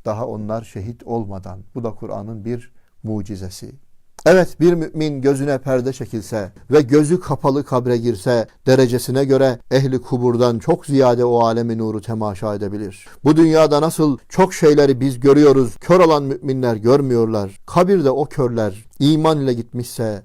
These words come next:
o derece ehli kuburdan ziyade görür. En uzak gösteren dürbünlerle bakar nev'inde, kabrinde derecesine göre cennet bağlarını sinema gibi görüp temaşa ederler. İşte böyle gayet nurlu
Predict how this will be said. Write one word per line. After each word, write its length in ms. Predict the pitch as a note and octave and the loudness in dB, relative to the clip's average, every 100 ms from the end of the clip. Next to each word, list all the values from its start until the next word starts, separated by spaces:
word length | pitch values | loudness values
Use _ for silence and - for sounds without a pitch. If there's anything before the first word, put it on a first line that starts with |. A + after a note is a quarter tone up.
| - | 2
o 140 | D3 | 4
derece 320 | E3 D3+ C3+ | 6 4 4
ehli 260 | C#3 C3+ C3 | 2 2 -2
kuburdan 500 | B2 C3 B2+ B2 A#2+ | -4 -4 0 0 0
ziyade 380 | A2+ B2 A#2+ A#2 | 0 0 0 -2
görür. 420 | A#2 A2+ G#2 F#2+ _ | -2 -2 -6 -10 _
En 260 | B2+ D#3 D#3 | 0 2 0
uzak 560 | C3+ C#3 B2 B2 - - | -4 -4 -2 -2 -4 -4
gösteren 640 | A#2+ - B2 B2+ C3+ A#2+ | -4 -2 0 2 0 -2
dürbünlerle 680 | A#2+ A2+ A#2+ A#2 B2+ A#2 A2+ | -2 -2 -2 -2 -4 -4 -6
bakar 400 | A2+ - C3+ A#2+ | -6 -4 -4 -2
nev'inde, 760 | A2+ A#2+ A2 G#2+ A#2+ C3+ C3+ C3 - | -4 -4 -6 -2 2 4 4 2 -4
kabrinde 880 | - B2 A2+ A2+ A2 A2+ B2 A#2 A2+ | -4 -2 0 -2 -2 -2 -2 -4 -4
derecesine 580 | A2 G#2 G#2+ - A2+ | -6 -6 -8 -8 -6
göre 280 | A2+ A2 G#2+ | -4 -4 -6
cennet 500 | G2+ A2 G2+ A#2+ - | -6 -6 -4 -6 -6
bağlarını 600 | A2+ G#2+ G#2 G2+ G#2+ G#2+ - - | -4 -4 -4 -6 -6 -8 -10 -20
sinema 540 | - - D#3 E3+ D#3 C3 | -14 -4 0 0 0 -2
gibi 280 | A#2 A#2 | -6 -8
görüp 640 | G#2+ A#2 B2 C3 B2+ - - _ | -4 -2 0 -2 -4 -12 -20 _
temaşa 640 | - A2+ A2 G2 - G#2+ | -8 -8 -8 -10 -10 -10
ederler. 640 | G2 G2+ F#2+ F#2+ - - - - | -8 -10 -12 -14 -16 -20 -18 -4
İşte 440 | F3 - E3 C3+ | -4 0 0 2
böyle 300 | C#3 D3+ D3 | 4 6 4
gayet 640 | B2 C3 C3 B2 A#2 - - | 2 2 4 2 -2 -6 -8
nurlu 760 | A2 A#2+ A2+ A2 C3 C3+ C3+ | -2 0 0 0 0 0 -4